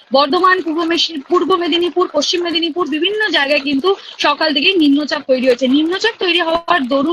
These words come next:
কিন্তু হাওয়া অফিস কয়েকটা সতর্কতা জারি করেছে। সতর্কতার মধ্যে প্রথমেই রয়েছে জমা জল। যে কোনো জায়গায় জল জমলে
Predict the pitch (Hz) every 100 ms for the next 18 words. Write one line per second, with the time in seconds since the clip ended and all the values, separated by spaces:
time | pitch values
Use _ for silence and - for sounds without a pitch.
0 | 349 - 294 254 233 240 247 240 220 320
1 | - _ 247 208 302 - 220 233 220 254
2 | 311 214 190 208 202 196 220 - - -
3 | 320 311 415 403 415 403 403 403 320 302
4 | 381 427 370 349 392 302 285 285 302 359
5 | 285 320 233 185 196 294 339 403 427 339
6 | 339 349 262 285 294 339 233 277 294 330